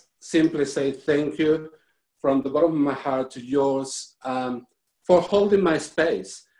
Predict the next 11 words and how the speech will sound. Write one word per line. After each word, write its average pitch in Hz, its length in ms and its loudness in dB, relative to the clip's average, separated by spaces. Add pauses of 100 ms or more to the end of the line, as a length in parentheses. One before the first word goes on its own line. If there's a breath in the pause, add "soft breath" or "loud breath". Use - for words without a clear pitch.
(100)
And 135 220 -4
that's 151 240 -2
something 147 320 -2
quite 139 220 -2
important. 131 640 -4 (460)
Um, 123 480 -8
when 139 180 0
you 147 140 0
are 143 40 2
having 151 460 0
a, 131 180 -2